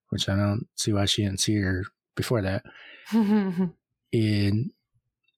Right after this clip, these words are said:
Speaker 1: she takes a swig of her beer and takes her beer bottle and throws it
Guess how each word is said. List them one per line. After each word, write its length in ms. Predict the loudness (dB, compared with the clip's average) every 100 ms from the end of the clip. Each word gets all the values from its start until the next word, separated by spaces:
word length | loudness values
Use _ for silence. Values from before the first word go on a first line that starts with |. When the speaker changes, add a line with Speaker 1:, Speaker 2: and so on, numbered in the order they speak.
| _ _ _ -8
Speaker 1:
she 120 | -4
takes 240 | -2 -2 0
a 40 |
swig 320 | 0 2 2
of 60 | 2
her 100 | 2
beer 420 | 2 4 4 2
and 260 | 0 -2 0
takes 220 | 0 0
her 80 | 0
beer 220 | 2 2
bottle 440 | 2 2 4 2
and 220 | 2 -2 0
throws 360 | 2 2 2
it 240 | 2 0